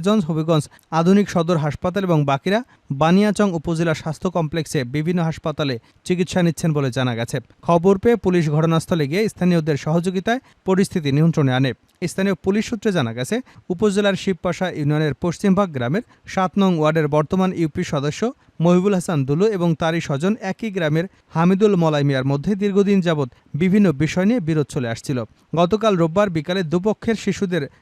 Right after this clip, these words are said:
ঝগড়াকে কেন্দ্র করে উভয় পক্ষের মধ্যে সংঘর্ষের সৃষ্টি হয়। তাৎক্ষণিকভাবে স্থানীয় সালিশকারীরা বিষয়টি মীমাংসার জন্য উভয় পক্ষকে অনুরোধ করেন। সোমবার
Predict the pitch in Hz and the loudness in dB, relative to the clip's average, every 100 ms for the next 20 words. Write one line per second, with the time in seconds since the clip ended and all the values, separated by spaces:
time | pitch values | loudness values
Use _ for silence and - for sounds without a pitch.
0 | - 160 170 202 208 220 175 135 123 165 | -6 0 2 2 0 -2 -2 -2 -2 -2
1 | 190 175 156 175 175 - 143 127 135 208 | -4 -2 -2 -2 -2 -4 -2 -2 0 -2
2 | - _ - - 196 185 185 175 - 127 | -4 _ -16 0 2 2 2 -2 -4 -8
3 | - 143 147 120 _ - 180 185 - 220 | -6 -4 -4 -6 _ -4 -4 -2 2 2
4 | 196 220 226 165 - 175 180 165 180 190 | 2 0 0 -2 -4 0 0 0 -4 -6
5 | - 143 143 202 190 170 156 113 _ _ | -4 -4 -2 -4 -4 -4 -6 -10 _ _
6 | 165 185 208 - 208 147 160 196 160 170 | 2 4 4 2 0 0 0 0 0 0
7 | 165 170 165 151 135 - 156 165 139 139 | -2 -4 -6 -6 -6 0 2 2 0 -2
8 | 131 110 - - - 185 202 | -2 -2 -8 -6 0 2 2